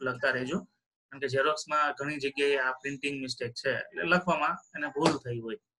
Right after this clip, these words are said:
બરાબર? તો એસ ટુ નું સ્થાન સત્યાવીસ,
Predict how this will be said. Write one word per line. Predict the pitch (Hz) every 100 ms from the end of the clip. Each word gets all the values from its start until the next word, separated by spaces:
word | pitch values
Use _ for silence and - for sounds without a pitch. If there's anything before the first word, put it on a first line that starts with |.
| _ _ _ _ _ - - _ _ _ _ _ _ _ _ _
બરાબર? | - 143 156 - - _ _ _ _ _ _ _ _ _ _ -
તો | 165 160 -
એસ | 160 170 -
ટુ | 190 156
નું | 147 147
સ્થાન | 147 147
સત્યાવીસ, | 135 143 165 156 160 160